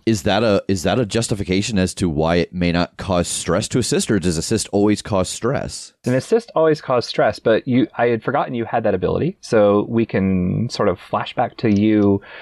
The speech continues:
Speaker 2: using that ability and, like, turning around.
Speaker 1: Oh, okay.
Speaker 2: We can put this into a different position. So it, let's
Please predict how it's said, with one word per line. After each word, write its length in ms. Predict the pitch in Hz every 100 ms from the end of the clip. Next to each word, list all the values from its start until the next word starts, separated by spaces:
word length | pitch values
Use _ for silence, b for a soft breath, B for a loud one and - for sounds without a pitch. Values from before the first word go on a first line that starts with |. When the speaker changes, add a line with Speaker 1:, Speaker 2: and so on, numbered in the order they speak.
| B B
Speaker 2:
using 420 | 92 95 117 143
that 180 | 156 160
ability 520 | 160 165 123 - -
and, 180 | - 104
like, 240 | 95 80 -
turning 380 | - 110 104 104
around. 340 | 92 87 107
Speaker 1:
Oh, 40 | 185
okay. 200 | - 110
Speaker 2:
We 160 | 131 127
can 120 | -
put 180 | 110 170
this 140 | 147
into 220 | 151 135 107
a 60 |
different 440 | 95 - 110 98 -
position. 600 | 95 95 - - - 139 -
So 460 | - 104 98 95
it, 180 | - 113
let's 380 | 139 160 - -